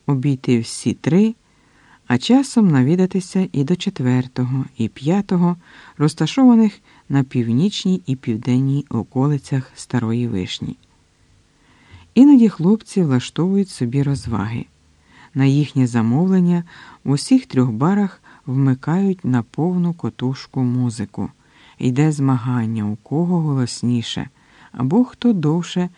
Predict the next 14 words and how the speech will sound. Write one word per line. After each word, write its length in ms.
витримає 800
одну 320
й 80
ту 200
ж 160
пісню. 480
Рекорд 600
належить 640
місцевому 800
рекетиру 760
Віталику 800
на 140
прізвисько 800
Буцов. 540